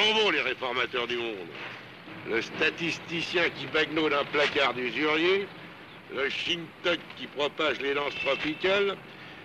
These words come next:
et le mange-merde qui prône la gastronomie. Ah, il est mimi, le triumvirat, un beau sujet de pendule.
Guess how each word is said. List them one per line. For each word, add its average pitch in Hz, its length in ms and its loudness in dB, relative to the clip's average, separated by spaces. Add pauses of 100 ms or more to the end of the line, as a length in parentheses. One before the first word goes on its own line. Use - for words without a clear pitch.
et 120 100 2
le 120 100 -2
mange-merde 190 760 4 (100)
qui 175 120 -6
prône 196 340 2
la 170 120 4
gastronomie. 180 840 2 (360)
Ah, 165 100 4
il 110 100 0
est 101 80 2
mimi, 202 280 4
le 202 60 0
triumvirat, 123 800 0 (160)
un 113 120 0
beau 147 160 0
sujet 139 280 2
de 110 140 -6
pendule. 170 400 2